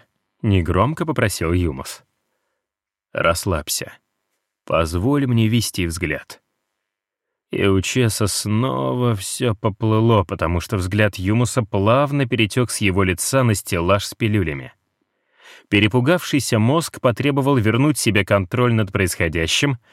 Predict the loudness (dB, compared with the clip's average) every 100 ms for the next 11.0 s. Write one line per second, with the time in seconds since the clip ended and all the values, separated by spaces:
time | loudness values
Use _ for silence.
0 | -20 -6 0 2 2 0 -2 0 0 -2
1 | -2 -2 -4 _ -18 -4 0 0 0 0
2 | 2 2 2 0 -2 -2 0 -2 -2 -2
3 | -2 0 0 -2 -4 -4 -2 0 2 0
4 | 0 -2 2 2 2 2 2 0 -2 -6
5 | -4 -6 _ _ -6 -2 2 2 2 0
6 | 0 -2 -2 0 0 0 -2 -2 -2 -2
7 | -8 -16 _ _ _ -4 2 2 2 2
8 | 2 0 -2 -2 -2 0 -2 -4 -20 _
9 | _ -2 2 2 0 0 0 2 0 0
10 | -2 -2 0 -4 0 0 0 0 -2 -6